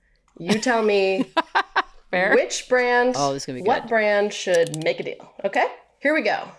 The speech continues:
Speaker 1: Here's the first one for Beetle.
Speaker 2: Okay. Got it.
Speaker 1: Tank Bigsby.
Speaker 2: Tank Bigsby. He should do a, a, an N I L deal with,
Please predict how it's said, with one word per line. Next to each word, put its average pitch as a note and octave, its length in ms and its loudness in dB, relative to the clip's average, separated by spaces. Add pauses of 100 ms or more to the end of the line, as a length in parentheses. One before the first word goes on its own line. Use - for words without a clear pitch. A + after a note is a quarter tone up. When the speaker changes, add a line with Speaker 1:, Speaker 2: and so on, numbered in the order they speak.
(260)
Speaker 1:
Here's G#3+ 140 -8
the A3+ 80 0
first F#3+ 300 -2
one E3 180 -2
for F3 180 -6
Beetle. - 240 -6
Speaker 2:
Okay. B3+ 220 -2 (300)
Got C3 180 -2
it. B3 120 -6 (540)
Speaker 1:
Tank D#4+ 640 -2 (280)
Bigsby. D#3 640 -4 (1300)
Speaker 2:
Tank B4 720 -2 (360)
Bigsby. D3 720 -2 (320)
He - 200 -2 (120)
should - 280 0 (260)
do D#4+ 400 6
a, C4 40 4 (200)
a, A#3+ 540 4
an A#3+ 140 2
N B3 180 0
I C#4+ 200 4
L A#3+ 240 6
deal E3+ 760 0
with, E3+ 840 0